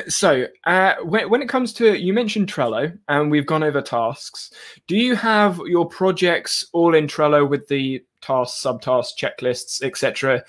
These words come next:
in Trello, and leave the main tasks to Google Calendar?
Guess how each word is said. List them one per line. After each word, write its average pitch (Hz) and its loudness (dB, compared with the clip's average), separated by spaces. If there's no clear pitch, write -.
in 139 2
Trello, 180 4
and 151 4
leave 156 4
the 147 2
main 139 0
tasks 139 0
to 143 -4
Google 135 0
Calendar? 175 0